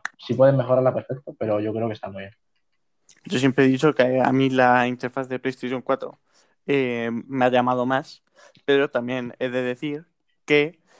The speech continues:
Speaker 2: eh, es verdad que la nueva, las nuevas estas que han sacado, pues me parece que están bastante bien y que tiene un toque un poco más moderno que, que está concorde a, a lo que estábamos viendo últimamente.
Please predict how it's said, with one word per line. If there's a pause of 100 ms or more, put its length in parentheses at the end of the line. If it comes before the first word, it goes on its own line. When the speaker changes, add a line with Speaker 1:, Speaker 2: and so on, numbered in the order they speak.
(300)
Speaker 2:
eh, (680)
es
verdad
que
la
nueva, (160)
las
nuevas
estas
que
han
sacado, (100)
pues
me
parece
que
están
bastante
bien
y
que
tiene (440)
un
toque
un
poco
más
moderno
que,
que
está
concorde (280)
a, (1400)
a
lo
que
estábamos
viendo
últimamente.